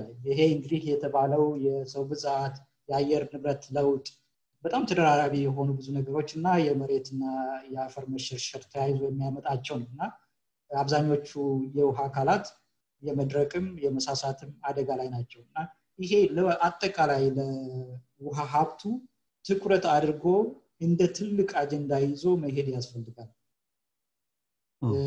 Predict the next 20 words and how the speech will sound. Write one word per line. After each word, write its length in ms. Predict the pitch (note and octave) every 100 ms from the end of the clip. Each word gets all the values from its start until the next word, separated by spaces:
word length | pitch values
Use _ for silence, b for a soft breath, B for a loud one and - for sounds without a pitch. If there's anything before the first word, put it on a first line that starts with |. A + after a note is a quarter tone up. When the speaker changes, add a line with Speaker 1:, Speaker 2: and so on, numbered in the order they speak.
| C#3+ C#3 C#3+ C#3 C#3 C#3 - _ - -
Speaker 1:
በሁሉም 440 | D#3+ E3+ F3+ F3 -
ክፍል 300 | E3 D3+ C#3
መደረግ 360 | C#3+ C3+ B2
አለበት። 380 | B2 A#2+ A#2 A#2
ይሄ 140 | C3 D3 D#3
ለከሌ 340 | D3 D3 D3+ D#3
ነው 140 | D3
ተብሎ 240 | C3 C3+ C#3
የሚሰጥ 360 | C#3+ C3 C#3+ -
አይደለም። 340 | B2+ A#2 A2 - _
ነገር 200 | C3+ D3 C#3+
ግን 180 | G3 A#3 - _ _ _ _ -
ከግለሰቦች፣ 1000 | D#3 D#3 D3+ F#3 G3 F#3 F3+ E3 C3+ -
እዛው 240 | C#3+ D#3+
አካባቢ 360 | D3+ D3+ D3 D3 F#3
ከሚኖሩ 380 | E3 D3+ C#3+ C#3
ግለሰቦች 520 | C3+ C3+ C3 B2+ B2+ -
ጀምሮ፣ 320 | D#3+ D#3 B2+ C3+ G3+ - _ _ _ _ _ _ _ _ C#3+
እ፣ 80 | C#3+ C#3+ C#3+ C#3+ C#3+ D3
እንግዲህ 360 | D3+ C#3+ D3